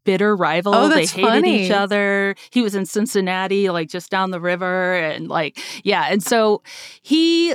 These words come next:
Speaker 1: uh, developed the oral polio vaccine in sixty-one. And so, like, that kind of became the go-to at that point, which really got, like, I think the, the hesitant people to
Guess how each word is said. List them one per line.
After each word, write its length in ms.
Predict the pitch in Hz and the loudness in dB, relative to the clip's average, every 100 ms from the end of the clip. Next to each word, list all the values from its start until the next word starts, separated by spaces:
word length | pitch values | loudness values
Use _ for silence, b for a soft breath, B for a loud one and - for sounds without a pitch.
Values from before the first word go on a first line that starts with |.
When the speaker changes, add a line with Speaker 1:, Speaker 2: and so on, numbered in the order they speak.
| - - | -4 0
Speaker 1:
uh, 320 | 233 208 180 | 2 2 0
developed 400 | 226 226 226 220 | -2 0 0 -2
the 60 | 202 | 0
oral 260 | 220 240 | 2 0
polio 420 | - 233 220 202 | 0 0 2 0
vaccine 500 | 196 190 - 226 208 | 0 -4 -4 -2 -2
in 160 | - 180 | -2 -4
sixty-one. 760 | - 208 - 190 170 175 196 277 B B B - | -4 -6 -6 -8 -2 0 2 0 B B B -4
And 240 | 220 214 | 0 0
so, 220 | - 226 202 | 0 0 2
like, 180 | 214 - | -2 -2
that 140 | 233 | -4
kind 160 | 226 247 | -2 -2
of 60 | 196 | -2
became 320 | 196 226 202 | -2 -2 -2
the 80 | 170 | 0
go-to 360 | 185 190 214 | 0 0 -2
at 80 | 165 | -2
that 200 | 196 196 | -2 -4
point, 320 | - 185 180 | -2 -2 -2
which 280 | 170 175 - B B - | -4 -4 -6 B B 0
really 360 | 269 302 294 | 2 2 2
got, 280 | 214 220 202 | 2 2 2
like, 240 | 190 170 - | -2 -4 -4
I 80 | 208 | -2
think 260 | 208 165 | -2 -2
the, 180 | 208 180 _ _ | -4 -4 _ _
the 240 | 196 233 226 | -2 2 2
hesitant 520 | 294 247 277 254 - | 2 0 0 -2 -2
people 520 | - 180 165 165 170 - | -6 -4 -2 -2 -4 -4
to 360 | 208 175 165 | 2 2 2